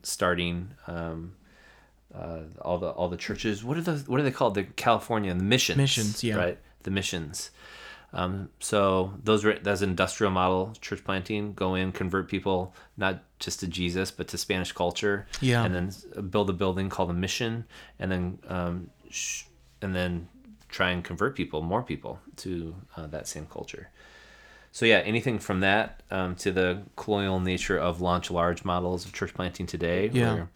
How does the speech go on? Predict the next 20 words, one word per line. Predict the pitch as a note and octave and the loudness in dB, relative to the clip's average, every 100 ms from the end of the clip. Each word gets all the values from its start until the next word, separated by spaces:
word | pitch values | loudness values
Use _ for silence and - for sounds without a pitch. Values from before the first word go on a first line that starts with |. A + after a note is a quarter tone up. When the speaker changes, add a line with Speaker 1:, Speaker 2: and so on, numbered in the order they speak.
| - - - - _ - | -20 -20 -20 -20 _ -12
Speaker 1:
um, | F2+ F2 F2+ | -8 -8 -6
you're | F2+ F2+ F2+ - | -4 -6 -8 -10
trying | - G2 | -4 0
to | F#2 F2 - - | 0 -2 -6 -12
convert | - F#2+ F#2 | -6 -2 -2
people | F#2+ F#2+ F#2 | -2 -2 0
not | F2 F2 | 0 0
just | F2+ - - | -2 -4 -4
to | F2+ F2 F2 F2 - G2 | -2 0 0 -2 -6 -6
Jesus, | F2+ F#2+ G2+ B2 C3+ - | -2 0 0 -2 -2 -10
but | G2+ F2+ D#2+ | -4 -2 -2
to | - F#2+ F2 | -2 -2 0
the | F2 | 0
larger | E2+ E2+ F2 | 0 0 -2
culture | E2+ - E2+ - F2+ F2 E2+ | -4 -4 -4 -2 0 0 0
of | E2 E2 - F#2 | -2 -4 -6 -6
evangelicalism. | F2 E2+ E2+ E2+ - F#2 F#2 F#2+ A2 - - | -2 -2 -2 -2 -2 -4 -4 -4 -8 -14 -14
So | - E2+ F2 _ _ _ - - - | -8 -8 -10 _ _ _ -16 -14 -6
there's | G2+ - | -4 0
that. | - - | -2 -2